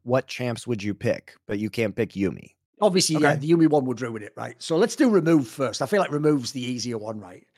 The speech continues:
Speaker 2: What champion do you despise, Monty? What, what just ruins, generally always just ruins pro play if it's in?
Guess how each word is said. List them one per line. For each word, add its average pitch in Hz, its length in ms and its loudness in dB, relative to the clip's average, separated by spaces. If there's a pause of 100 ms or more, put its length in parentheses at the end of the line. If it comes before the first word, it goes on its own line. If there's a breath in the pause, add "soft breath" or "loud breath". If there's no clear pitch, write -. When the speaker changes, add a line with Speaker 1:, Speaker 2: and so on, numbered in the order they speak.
(140 soft breath)
Speaker 2:
What 214 160 4
champion 180 400 4
do 135 80 -2
you 143 120 2
despise, 123 600 -4
Monty? 113 340 -12
What, 165 220 -8
what 180 140 -4
just 135 120 -8
ruins, 147 380 2 (180 loud breath)
generally 170 520 2
always 135 300 4
just 117 120 -6
ruins 127 300 -2
pro 123 240 -2
play 123 240 -8
if 113 120 -10
it's - 160 -14
in? 113 220 -14